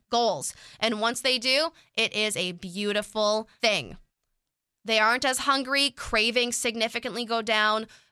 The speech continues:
body composition starts to change. Protein. How much do you need? It depends,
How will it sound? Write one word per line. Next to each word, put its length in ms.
body 320
composition 720
starts 340
to 100
change. 600
Protein. 680
How 160
much 260
do 80
you 140
need? 360
It 100
depends, 500